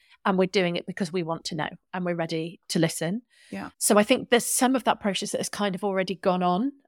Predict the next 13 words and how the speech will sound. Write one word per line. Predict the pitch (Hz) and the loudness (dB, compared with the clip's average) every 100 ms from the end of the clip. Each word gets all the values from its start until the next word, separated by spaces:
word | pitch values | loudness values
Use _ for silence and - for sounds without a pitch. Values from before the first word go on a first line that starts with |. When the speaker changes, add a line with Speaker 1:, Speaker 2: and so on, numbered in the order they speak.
| _ | _
Speaker 1:
hopefully, | - 202 - - 180 165 202 226 - | 2 2 2 -2 -2 0 -4 -6 -2
by | 185 | -2
the | 185 | -2
time | - 180 | -2 -2
that | 175 | -2
we | 175 | -4
get | 180 - | -4 -2
there. | 165 165 160 - | -4 -4 -6 -6
But | 202 - | -4 0
you're | 240 269 | 2 2
absolutely | - - - 196 | -2 -8 -8 -2
right | 208 190 - | 0 -2 -6
that | 196 190 170 | -16 -14 -14